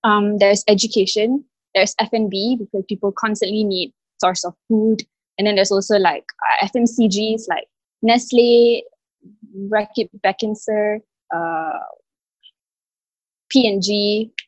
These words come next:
These are all companies that are highly hiring because, you know, they need to produce the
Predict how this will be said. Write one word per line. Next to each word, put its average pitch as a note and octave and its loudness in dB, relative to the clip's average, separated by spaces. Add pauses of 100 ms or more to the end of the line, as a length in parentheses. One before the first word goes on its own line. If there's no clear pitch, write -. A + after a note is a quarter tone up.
(120)
These A#3 6
are G#3 6
all G#3 0
companies G#3+ -8
that F#3+ -4
are F#3 -8 (180)
highly G#3+ -2
hiring G#3 -2
because, G3 -6
you F#3 -4
know, E3+ -6
they F3+ -2
need B3 2
to G#3+ -6
produce G#3+ 0
the G3+ 2